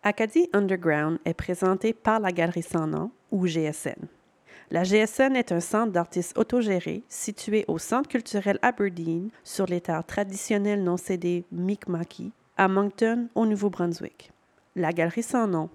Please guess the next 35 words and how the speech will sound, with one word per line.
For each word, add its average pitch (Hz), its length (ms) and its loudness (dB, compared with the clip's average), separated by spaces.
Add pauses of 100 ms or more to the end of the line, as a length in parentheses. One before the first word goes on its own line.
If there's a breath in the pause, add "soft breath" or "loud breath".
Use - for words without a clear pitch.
tente 208 240 2
d'aller 170 340 0
à 214 140 4
la 226 100 4
rencontre 196 480 0
de 165 80 2
l'art 196 240 2
actuel 185 640 -2
sous - 220 -6
toutes - 220 -4
ses 240 180 2
manifestations 175 1000 -2 (240 loud breath)
dans 185 80 2
une 180 220 0
perspective - 840 -4
de 185 80 4
présentation 175 800 -2
professionnelle 190 880 -2 (360 loud breath)
afin 170 280 -4
d'engager 185 680 0 (160)
et 170 80 0
de 165 140 0
mettre 170 320 -2
à 202 100 2
l'épreuve 180 480 -2
le 214 140 2
public 185 520 -4 (280 soft breath)
au 208 160 2
sein 175 380 0 (100)
et 254 180 2
à 196 120 4
l'extérieur 175 560 -2
de 165 80 0
la 156 120 -2
galerie 160 480 -4